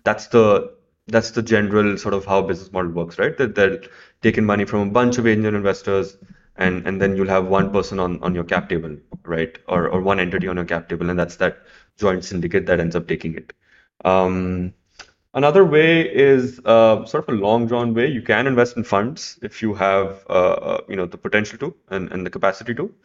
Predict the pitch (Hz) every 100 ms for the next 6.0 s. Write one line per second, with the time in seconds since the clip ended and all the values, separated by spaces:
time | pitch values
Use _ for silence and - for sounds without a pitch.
0 | _ - _ - 107 107 104 - _ 113
1 | 113 113 98 - 87 - 117 113 110 110
2 | 117 107 110 113 113 104 - 101 95 82
3 | - 110 101 - - 110 - - 202 190
4 | 131 127 127 123 113 - - 101 98 95
5 | - - _ - - 113 98 98 98 156